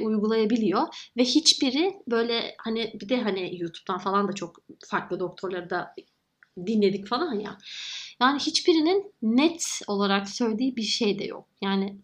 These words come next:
hamilelik tıbbi olarak açık, <laughs> açıklanamayan bir süreç herhalde. Ee, yani bilmiyorum. Ben de böyle beklemiyordum. Her şey çok matematiksel ilerleyecek sanı-,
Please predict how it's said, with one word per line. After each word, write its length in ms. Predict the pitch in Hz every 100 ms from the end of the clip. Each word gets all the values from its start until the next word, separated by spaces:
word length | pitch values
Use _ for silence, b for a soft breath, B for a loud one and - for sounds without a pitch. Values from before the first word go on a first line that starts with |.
| -
hamilelik 520 | - 240 262 277 311
tıbbi 280 | - 220 302
olarak 260 | 262 294 339
açık, 420 | 240 247 320 - 330
<laughs> 140 | 254
açıklanamayan 920 | - 269 269 262 277 240 214 202 202
bir 220 | 196 196 -
süreç 420 | - 202 190 -
herhalde. 400 | 185 185 180 269 370 _ B B B B B B - 208
Ee, 360 | 196 196 196 - - _ _ _ _ _ - - _
yani 380 | 208 240 240 247
bilmiyorum. 520 | 311 311 208 196 196 _ -
Ben 160 | 247 254
de 40 |
böyle 140 | 185 185
beklemiyordum. 480 | 170 - 170 196 208
Her 160 | 262
şey 140 | 254 247
çok 200 | 262 226
matematiksel 680 | 247 247 254 247 247 - 233
ilerleyecek 540 | 180 165 165 165 -
sanı-, 300 | 190 180